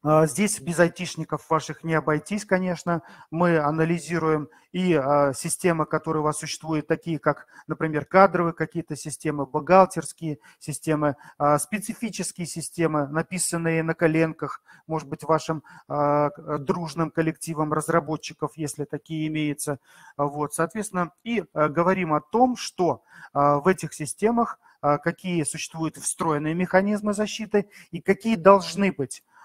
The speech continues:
а, по, а, требованиям руководящих документов. Разрабатываем базовый комплект документации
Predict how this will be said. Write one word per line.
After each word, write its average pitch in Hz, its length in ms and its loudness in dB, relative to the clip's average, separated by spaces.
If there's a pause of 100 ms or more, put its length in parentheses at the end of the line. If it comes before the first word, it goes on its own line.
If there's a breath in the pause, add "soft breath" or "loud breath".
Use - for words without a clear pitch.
(120)
а, 143 540 4 (100)
по, 165 440 0
а, 143 60 -4
требованиям 175 640 -2
руководящих 147 540 -4
документов. 147 640 -6 (480 soft breath)
Разрабатываем 185 840 4
базовый 165 360 6
комплект 156 420 0
документации 226 880 0